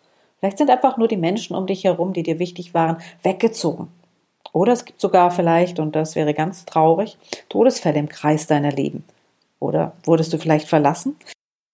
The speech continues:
Das sind natürlich alles Veränderungen deiner Lebensumstände,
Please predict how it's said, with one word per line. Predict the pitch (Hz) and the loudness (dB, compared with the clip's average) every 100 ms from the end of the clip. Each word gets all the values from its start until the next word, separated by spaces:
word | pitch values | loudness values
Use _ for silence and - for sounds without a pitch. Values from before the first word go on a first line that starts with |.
| _ _ _ _ _ _ _ _ _ _ _ _ _ _ _ - | _ _ _ _ _ _ _ _ _ _ _ _ _ _ _ -8
Das | 185 | -4
sind | 247 294 | -2 0
natürlich | 277 269 185 185 | -2 0 0 4
alles | 151 170 170 | 4 2 -2
Veränderungen | - 151 170 190 185 185 180 | -2 0 2 2 4 2 0
deiner | 165 156 156 156 | 2 2 2 0
Lebensumstände, | 143 143 - 202 - 190 190 - 180 180 180 | -2 -6 -6 -10 -8 -8 -8 0 2 4 2